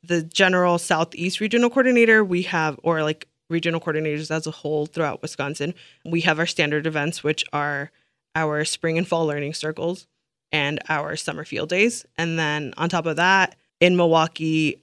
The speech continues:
I do some extra events with Una Vandeval, who has been, like, my partner in Milwaukee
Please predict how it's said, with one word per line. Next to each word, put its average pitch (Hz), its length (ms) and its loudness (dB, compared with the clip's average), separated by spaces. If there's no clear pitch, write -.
I 143 540 0
do 151 160 -4
some 151 220 -4
extra 175 320 0
events 147 380 -6
with 160 200 -2
Una 151 160 -2
Vandeval, 147 480 -6
who 139 200 -4
has 139 380 -10
been, 139 160 0
like, 139 180 -4
my 170 100 0
partner 170 380 -4
in 151 300 -4
Milwaukee 160 640 2